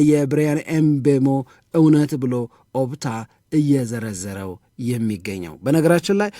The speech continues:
ኦፕታ ቁጥሮችን መነሻ አድርጎ እያንዳንዱ ተጫዋች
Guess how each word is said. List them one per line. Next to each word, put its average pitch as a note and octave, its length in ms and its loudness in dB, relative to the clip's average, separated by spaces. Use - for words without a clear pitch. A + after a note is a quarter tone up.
ኦፕታ D#3 320 0
ቁጥሮችን F3 480 -2
መነሻ D#3 340 2
አድርጎ A2 360 -10
እያንዳንዱ F3 720 0
ተጫዋች F3 420 -4